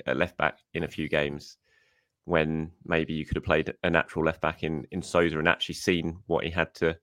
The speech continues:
had to offer. So I can see why people are pointing to it, but I do agree that I don't see any long-term, you know, I didn't see any pathway for Sousa on the long term to, to become an Arsenal regular.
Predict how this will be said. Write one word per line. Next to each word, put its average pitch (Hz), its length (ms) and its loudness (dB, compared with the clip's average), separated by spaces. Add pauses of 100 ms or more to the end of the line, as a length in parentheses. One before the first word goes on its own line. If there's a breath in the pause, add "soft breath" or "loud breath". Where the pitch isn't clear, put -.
(380)
had - 220 -2
to 90 200 0
offer. - 320 -2 (100)
So 78 320 0
I - 120 4
can 117 320 4
see 95 200 0
why 82 160 4
people 78 520 -4 (800 soft breath)
are 80 80 -4
pointing 82 380 0
to 73 120 0
it, - 160 2
but 78 120 8
I 76 100 8
do 87 340 6
agree 80 280 2
that - 120 -2
I 82 60 4
don't 82 200 4
see 78 240 -2
any 78 120 0
long-term, 78 720 2 (1080)
you 92 120 -4
know, 73 80 0
I - 40 -2
didn't 90 200 0
see 90 280 4
any 82 120 4
pathway 85 560 4
for 82 200 -2
Sousa 80 360 0
on 80 80 0
the 82 80 2
long 82 160 2
term 82 240 2
to, 82 180 4
to - 220 -8
become 87 260 2
an 85 60 6
Arsenal 80 320 0
regular. 82 340 -2